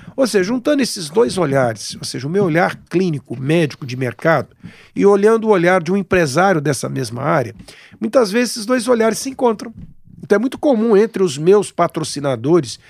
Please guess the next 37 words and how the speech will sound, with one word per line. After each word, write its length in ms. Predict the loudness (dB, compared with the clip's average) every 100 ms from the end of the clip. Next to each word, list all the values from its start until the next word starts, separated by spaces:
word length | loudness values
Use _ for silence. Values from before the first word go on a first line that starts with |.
| _ -8
de 120 | -8
equipamentos, 680 | -8 -6 -2 2 0 -2 -20 _ _ _ _ _ _ _ -20 -4
às 180 | 0 2
vezes 180 | 2 2
quando 220 | 0 2
eu 80 | 2
não 140 | 0
chego 360 | -2 2 2 2
pra 220 | -2 2
ele, 160 | 2 2
mostro 380 | 2 2 -2
pra 200 | -4 0
ele 140 | 0 0
um 100 | -2
equipamento 540 | -2 -2 0 0 -2
pra 80 | -4
ele 100 | -4
buscar 440 | -4 -6 -2 -2
conhecimento, 680 | 0 -4 -4 -4 0 0 -2 _ -20 -20 -16
o 80 | -4
contrário 500 | -2 2 4 4 2
também 260 | 0 2
acontece. 760 | 0 0 2 2 2 -4 -12 -14 _ _
E 80 | -6
falou, 200 | 0 0
"Paulo, 260 | 4 4 4
eu 40 |
tô 120 | 0 -4
buscando 440 | -4 -2 -2 0
essa 200 | -2 -6
tecnologia, 560 | -4 -4 -2 -2 0 -2
o 40 |
que 120 | -4
que 100 | -4
você 240 | -4 -2 -2
acha?", 380 | -2 -4 -10 _
né? 200 | -6 -6